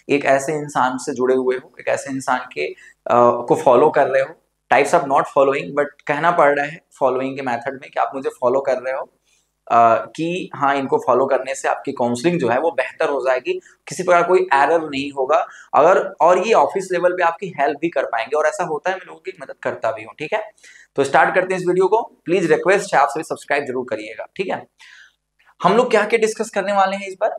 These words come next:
बीएचओ पीजी counseling दो हज़ार चौबीस के लिए, ठीक है, ध्यान देना कि ये पीजी का है, अभी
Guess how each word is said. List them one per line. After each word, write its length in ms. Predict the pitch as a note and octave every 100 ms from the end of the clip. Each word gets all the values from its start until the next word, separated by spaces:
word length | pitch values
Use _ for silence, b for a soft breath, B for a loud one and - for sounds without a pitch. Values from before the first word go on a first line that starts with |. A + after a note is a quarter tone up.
| C3
बीएचओ 420 | E3+ F#3+ F#3+ F#3+
पीजी 380 | - F#3 F3+ A#3+
counseling 520 | G3+ F3 F3 G3+ F#3+
दो 100 | E3+
हज़ार 200 | E3 F#3
चौबीस 380 | F#3 C3+ D3 F#3
के 140 | C#3
लिए, 220 | B2 C#3+ -
ठीक 120 | F3
है, 60 | E3+
ध्यान 280 | C#3 D3+ E3+
देना 220 | E3 F3+
कि 220 | G#3 F#3+
ये 100 | G3 A3+ -
पीजी 340 | E3+ D3+ G3
का 140 | E3
है, 160 | C3 A#2
अभी 220 | A2+ -